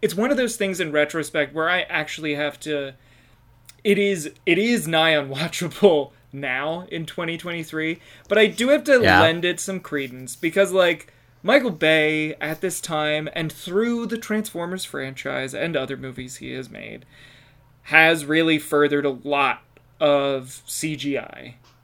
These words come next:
Speaker 1: tech.
Speaker 2: Yeah,
Speaker 1: And has
Speaker 2: sure.
Speaker 1: helped with its, not personally, but, like, his projects have helped with its progression and development and getting better because a lot of it is used in all of his stuff. C G I, that is. And,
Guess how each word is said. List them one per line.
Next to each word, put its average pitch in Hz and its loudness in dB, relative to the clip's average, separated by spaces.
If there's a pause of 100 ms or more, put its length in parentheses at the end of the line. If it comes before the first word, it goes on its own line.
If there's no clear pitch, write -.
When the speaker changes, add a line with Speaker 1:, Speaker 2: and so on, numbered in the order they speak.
(260)
Speaker 1:
tech. - -10 (280)
Speaker 2:
Yeah, 120 4
Speaker 1:
And 160 2
has 156 4
Speaker 2:
sure. 107 4
Speaker 1:
helped - 2 (100)
with 147 0
its, - -4 (200)
not 208 6
personally, 175 0 (260)
but, 170 0
like, 160 4
his 165 -2
projects 160 -2
have 151 -10
helped 175 -4
with 160 -2
its 151 -2
progression 147 -4
and 127 -14
development 180 6
and 151 -8
getting 143 0
better 120 -6 (240)
because 156 2 (140)
a 151 4
lot 139 2
of 139 0
it 143 -2
is 127 -6
used 131 -10
in 135 -8
all 139 0
of 127 -10
his 127 -12
stuff. 139 -2 (640)
C 170 -8
G 147 0
I, 147 2
that 107 -12
is. 78 -16 (460)
And, 165 2